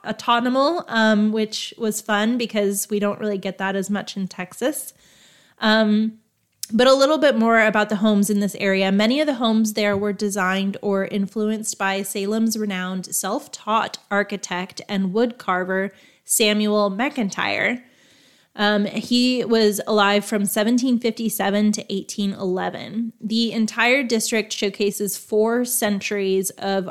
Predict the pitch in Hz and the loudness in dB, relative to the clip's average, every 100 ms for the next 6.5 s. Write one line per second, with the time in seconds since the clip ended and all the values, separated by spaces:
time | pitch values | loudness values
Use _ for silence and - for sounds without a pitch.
0 | - 202 214 - 208 - 196 185 - 247 | -4 -4 -4 -8 -10 -4 -4 -2 0 2
1 | 254 214 208 - 208 - 202 196 190 - | 4 4 2 -2 -6 -4 -2 -2 -4 -4
2 | 214 220 - 233 226 226 220 214 - 208 | -2 -2 -2 -2 0 2 0 -2 -6 -4
3 | 202 190 208 202 190 - 196 196 196 190 | -2 -2 -2 -2 -4 -2 -2 0 0 0
4 | 196 - 190 190 185 196 - - 233 226 | -2 -4 -4 -2 -2 -6 -8 -4 -2 -2
5 | - - - 202 190 208 202 196 185 220 | -6 -10 -4 -2 0 0 -2 -2 0 0
6 | 233 185 - 214 | 0 -2 -6 -8